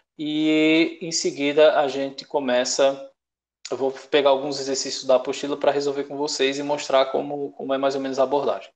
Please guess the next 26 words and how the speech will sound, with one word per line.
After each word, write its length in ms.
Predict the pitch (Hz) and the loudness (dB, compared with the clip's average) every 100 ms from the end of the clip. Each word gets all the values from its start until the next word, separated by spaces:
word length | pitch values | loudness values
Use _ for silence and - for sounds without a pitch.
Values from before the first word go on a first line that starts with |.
| _ | _
tá 80 | - | 0
bom? 260 | 135 190 - - - - - _ _ _ | 0 0 -6 -20 -20 -20 -20 _ _ _
Então, 140 | - 190 | 4 6
olha 140 | 208 | 6
só, 180 | 208 139 | 6 4
eu 80 | 131 | 6
vou 100 | 156 | 4
só 160 | 214 | 4
fazer 220 | 214 220 | 4 4
uma 160 | 214 196 | 6 4
rapidíssima 1120 | 135 - - - - 196 - 202 254 262 233 | 2 -6 -8 -8 0 0 0 -8 -8 -4 -4
revisão 420 | 202 214 185 170 | -2 -6 -4 -4
aqui 220 | 165 165 180 | -4 -6 -4
sobre 380 | 175 160 165 165 | -4 -2 -4 -4
o 120 | 175 | -8
que, 680 | - 170 156 151 147 147 _ _ _ | -8 -4 -2 -2 -4 -8 _ _ _
passando 340 | - 160 151 | 0 0 -4
pelo 220 | 156 147 | -4 -4
que 100 | 143 | -6
nós, 580 | 143 139 131 - - _ _ _ _ | 0 0 0 -4 -8 _ _ _ _
é, 680 | - 117 117 113 113 110 110 | -2 2 2 2 0 -2 -4
falamos 560 | - 135 127 131 131 123 | 2 4 4 2 -2 -2
na, 640 | 127 120 120 117 113 113 - _ _ _ - - _ _ _ _ | -2 0 -2 -4 -6 -8 -14 _ _ _ -14 -14 _ _ _ _
na 100 | 123 | 2
aula 160 | 120 | 4
anterior, 580 | 123 123 123 156 190 - | 2 -2 2 4 2 -2